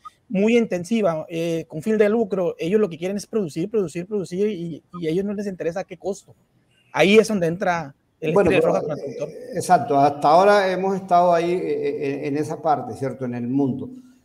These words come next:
Speaker 2: Pero también va apareciendo, eh, un consumidor, eh, que es más entendido. Es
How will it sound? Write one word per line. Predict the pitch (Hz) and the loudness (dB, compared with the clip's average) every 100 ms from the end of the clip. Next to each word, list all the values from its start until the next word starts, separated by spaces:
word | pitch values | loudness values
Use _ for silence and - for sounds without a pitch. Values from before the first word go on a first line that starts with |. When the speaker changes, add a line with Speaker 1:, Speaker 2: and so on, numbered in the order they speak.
| _ | _
Speaker 2:
Pero | - 143 139 | 0 2 2
también | 135 156 190 196 | 0 0 -2 0
va | 190 202 | 0 0
apareciendo, | 185 190 147 - 180 196 196 208 196 160 143 | -2 -4 -4 -4 -4 -2 0 2 2 0 -4
eh, | 131 147 139 143 143 | -2 -2 0 -2 -4
un | 139 165 180 | -4 -4 -6
consumidor, | - 180 175 - 143 135 147 185 180 180 _ _ _ _ | -6 -4 -2 -2 -2 2 4 2 0 -6 _ _ _ _
eh, | 135 123 | -8 -2
que | 147 | 2
es | 147 190 | 2 2
más | 180 185 190 | 0 0 -2
entendido. | 185 156 139 147 214 123 - _ _ _ _ | -4 -2 -2 0 -2 -4 -8 _ _ _ _
Es | _ | _